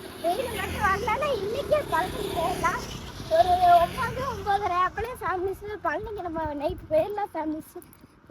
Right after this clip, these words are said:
நைட்டு பழனிக்கு போனோன்னா அங்க பார்க்கலாம் சுச்சுவேஷன் எப்படி இருக்குன்னு. ஆனா,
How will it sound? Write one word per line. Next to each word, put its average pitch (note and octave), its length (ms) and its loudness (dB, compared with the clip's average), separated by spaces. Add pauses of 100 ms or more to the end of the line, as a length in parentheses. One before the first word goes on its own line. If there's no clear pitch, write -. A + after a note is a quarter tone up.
நைட்டு G#4+ 380 -2
பழனிக்கு A4 400 -2
போனோன்னா A4 380 -4 (480)
அங்க D#4+ 180 -2 (1300)
பார்க்கலாம் A#4 420 0 (160)
சுச்சுவேஷன் F#4 640 -2
எப்படி D#4+ 260 -4
இருக்குன்னு. D4 360 -6 (960)
ஆனா, A#4 180 -2